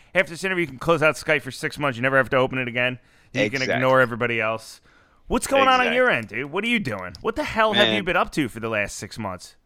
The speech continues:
Speaker 2: Man, it, there's been so much going on down here in Puerto Rico, and I've gotten myself into a lot of, um, you know, a lot of new opportunities, and alongside those new opportunities comes new challenges, and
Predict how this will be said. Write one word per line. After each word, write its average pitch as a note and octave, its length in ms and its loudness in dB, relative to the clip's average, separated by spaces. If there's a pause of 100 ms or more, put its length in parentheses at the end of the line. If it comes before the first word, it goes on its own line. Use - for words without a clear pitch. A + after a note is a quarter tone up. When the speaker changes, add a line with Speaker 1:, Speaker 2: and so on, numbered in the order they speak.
(260)
Speaker 2:
Man, G#2+ 520 0
it, A2+ 200 -2
there's A#2+ 220 0
been G#2+ 180 -8
so F#2+ 280 -2
much F#2 280 -6
going F#2 260 -4
on F2 400 -4
down F#2+ 240 4
here G#2 160 -2
in F#2 60 -4
Puerto F#2 260 -4
Rico, E2+ 640 -4
and E2 720 -2
I've F#2 180 0
gotten F2+ 240 -2
myself F2+ 440 -4
into F2+ 280 -8
a E2+ 40 -4
lot E2+ 260 0
of, E2 300 -2
um, E2 460 -4 (600)
you E3 100 2
know, A#2+ 180 4 (120)
a G#2 80 0
lot G#2+ 200 4
of A2 100 2
new A2+ 260 0
opportunities, B2+ 840 0
and F#2 400 -4
alongside G2 640 0
those G2 200 -2
new G2 140 -4
opportunities G2 560 -4
comes G#2 300 -8
new G2 140 -8
challenges, G#2 720 -2
and E2+ 460 -6